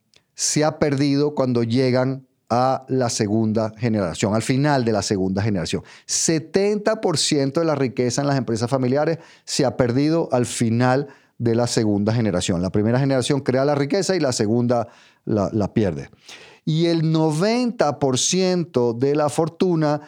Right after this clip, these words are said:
se pierde al final de la tercera generación. Entonces, realmente es bien importante, eh, como verán por estos datos,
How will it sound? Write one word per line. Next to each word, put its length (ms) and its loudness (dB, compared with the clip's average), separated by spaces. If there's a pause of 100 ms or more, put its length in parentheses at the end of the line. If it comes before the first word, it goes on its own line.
(120)
se 260 -2
pierde 580 0
al 160 0
final 600 2 (260)
de 200 0
la 500 0
tercera 800 -2 (240)
generación. 640 -2 (440)
Entonces, 440 -2 (100)
realmente 720 0
es 140 -2
bien 480 0
importante, 920 -2 (380)
eh, 180 -2
como 300 2
verán 340 2
por 140 0
estos 240 0
datos, 500 0